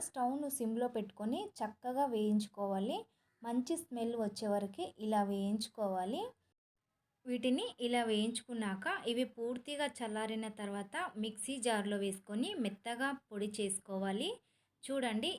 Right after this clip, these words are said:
ఈ విధంగా మెత్తగా చేసుకోవాలి. తర్వాత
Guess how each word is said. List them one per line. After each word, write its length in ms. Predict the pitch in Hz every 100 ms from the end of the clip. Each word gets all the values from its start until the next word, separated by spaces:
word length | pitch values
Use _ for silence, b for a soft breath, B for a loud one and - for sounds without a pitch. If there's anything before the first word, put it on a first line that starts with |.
| - 240
ఈ 40 | 240
విధంగా 320 | 226 233 254 226
మెత్తగా 380 | 202 - 214 220 214
చేసుకోవాలి. 720 | 190 190 202 190 190 240 427 - _ _ _ -
తర్వాత 440 | 226 233 269 247